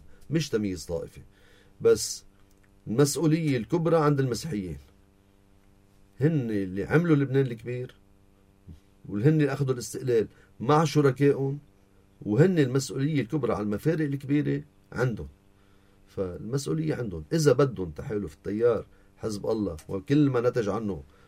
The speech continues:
بالست سنين، عظيم، من أنا لأقول لا؟ أما إذا شايفين إنه هذا التحالف أدى لكوارث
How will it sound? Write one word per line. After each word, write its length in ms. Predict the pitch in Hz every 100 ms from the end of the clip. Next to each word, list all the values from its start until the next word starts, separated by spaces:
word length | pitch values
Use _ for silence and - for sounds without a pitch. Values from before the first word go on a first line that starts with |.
| -
بالست 520 | 104 107 - 131 -
سنين، 400 | 113 123 131 139 151 _ - -
عظيم، 380 | 87 110 107 87
من 280 | 98 123 131
أنا 260 | 120 117 78 - _ _ _ -
لأقول 480 | 95 101 107 104 98
لا؟ 140 | 82 - _ _ _ _ _ _ -
أما 320 | 165 139 98
إذا 160 | 104 110
شايفين 600 | 107 127 123 165 127 78 - _ _ -
إنه 200 | 98 104
هذا 200 | 143 143
التحالف 680 | - - 135 104 80 -
أدى 200 | 123 117
لكوارث 680 | 117 110 135 131 104 80